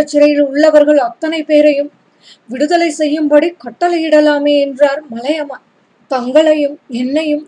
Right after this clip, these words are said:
வெளியில் உள்ளவர்கள் அத்தனை பேரையும் பாதாள சிறையில் பிடித்து போடும்படியும் கட்டளையிடலாம்," என்றார்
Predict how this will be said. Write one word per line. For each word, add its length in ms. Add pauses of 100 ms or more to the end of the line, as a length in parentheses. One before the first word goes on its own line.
வெளியில் 380
உள்ளவர்கள் 600
அத்தனை 360
பேரையும் 480 (600)
பாதாள 480
சிறையில் 500
பிடித்து 320 (140)
போடும்படியும் 760 (120)
கட்டளையிடலாம்," 880
என்றார் 360